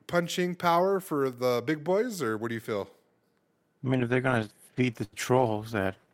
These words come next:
Speaker 2: fucking, well, not the trolls, just feed the fucking people that complain, might as
Speaker 1: Right.
Speaker 2: well put the damage a-, across the table. But, I mean, the general idea of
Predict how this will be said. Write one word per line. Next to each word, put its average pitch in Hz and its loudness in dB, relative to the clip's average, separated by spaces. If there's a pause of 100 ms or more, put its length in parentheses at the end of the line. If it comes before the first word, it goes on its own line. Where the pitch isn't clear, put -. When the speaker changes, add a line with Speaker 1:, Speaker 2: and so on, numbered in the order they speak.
Speaker 2:
fucking, 101 -2 (880)
well, 123 4
not 127 4
the 101 -4
trolls, 110 0
just 110 -8
feed 120 -2
the 95 0
fucking 101 -4
people 104 -4
that 101 -4
complain, 107 -2 (720)
might 104 2
as 110 2
Speaker 1:
Right. 113 6
Speaker 2:
well 101 2 (580)
put 107 -4
the 101 -2
damage 104 2
a-, 92 -2 (140)
across - -4
the - -20
table. 117 2
But, 92 0 (1080)
I 101 -2
mean, 95 -4 (1120)
the 113 -4
general 117 2
idea 107 2
of 98 -2